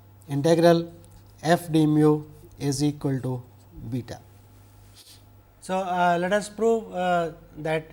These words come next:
integral of f d mu can also be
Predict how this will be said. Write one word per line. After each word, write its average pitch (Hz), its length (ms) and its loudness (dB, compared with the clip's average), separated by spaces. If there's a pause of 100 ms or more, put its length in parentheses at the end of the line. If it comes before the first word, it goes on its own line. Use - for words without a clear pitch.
integral 185 480 -2
of 175 220 4
f 180 340 -2
d 170 140 -2
mu 175 300 -4 (400)
can 160 160 -6
also 170 340 -2
be 165 320 -4